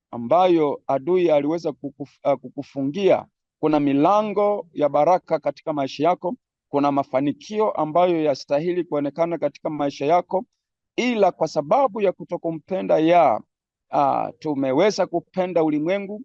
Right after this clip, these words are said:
tumeweza kupenda dunia, na Biblia inatuambia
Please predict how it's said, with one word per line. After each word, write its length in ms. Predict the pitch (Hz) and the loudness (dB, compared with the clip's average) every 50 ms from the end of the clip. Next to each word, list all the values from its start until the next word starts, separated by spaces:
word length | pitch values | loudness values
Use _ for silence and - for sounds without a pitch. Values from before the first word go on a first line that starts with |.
| _ _ _ _ _ _ | _ _ _ _ _ _
tumeweza 520 | - 131 131 131 143 175 196 185 - 175 | -6 -4 0 2 2 2 2 0 -2 -4
kupenda 540 | 170 - 151 - - 180 185 190 175 175 156 | -6 -6 -10 -8 -6 -4 -2 0 0 0 2
dunia, 440 | 143 151 156 160 165 185 214 220 220 - _ _ _ _ _ _ _ - | 2 2 2 4 4 4 4 2 0 -4 _ _ _ _ _ _ _ -4
na 440 | 123 143 147 143 135 131 131 - - _ _ _ _ _ - | -2 0 2 2 2 0 -2 -6 -10 _ _ _ _ _ -12
Biblia 560 | 113 120 139 143 143 151 190 214 208 202 165 | -12 -8 -4 0 0 2 4 4 4 4 2
inatuambia 840 | 175 175 165 165 156 - - 156 156 160 160 180 180 160 135 113 | 2 0 -2 -2 -4 -4 -4 -6 -4 -2 0 0 2 2 0 0